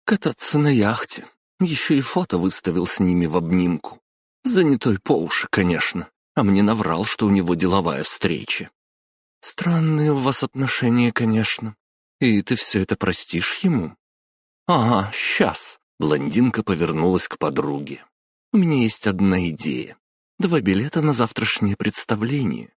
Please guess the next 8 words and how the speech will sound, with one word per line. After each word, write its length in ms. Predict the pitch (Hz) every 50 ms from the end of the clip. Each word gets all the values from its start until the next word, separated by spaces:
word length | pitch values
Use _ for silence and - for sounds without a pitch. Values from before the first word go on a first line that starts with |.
| _ _ _
в 80 | - -
честь 300 | - 95 - - - -
какого-то 440 | - 82 - 104 78 78 85 -
там 160 | - - 82 87
юбилейного 680 | 80 78 80 76 85 85 87 85 85 85 78 71 80
заезда 540 | 71 73 76 85 107 143 143 127 110 113 113
Midnight 600 | 117 117 120 101 104 110 110 107 104 - - - -
Club. 300 | - - 73 65 -